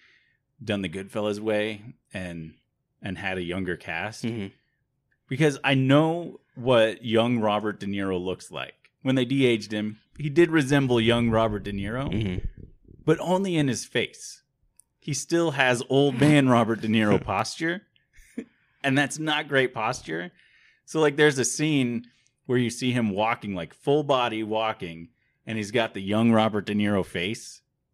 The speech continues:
Speaker 1: but he's got the old Robert De Niro posture,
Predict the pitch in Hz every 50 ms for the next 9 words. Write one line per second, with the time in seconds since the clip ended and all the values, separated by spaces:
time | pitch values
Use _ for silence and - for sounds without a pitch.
0 | _ _ _ - 113 110 107 101 117 107 101 - 113 - - 101 107 107 104 101
1 | 107 101 101 104 107 87 101 101 104 104 104 101 101 98 95 92 90 87 85 90
2 | - - _ - 110 95 101 - - - 131 127 139 139 135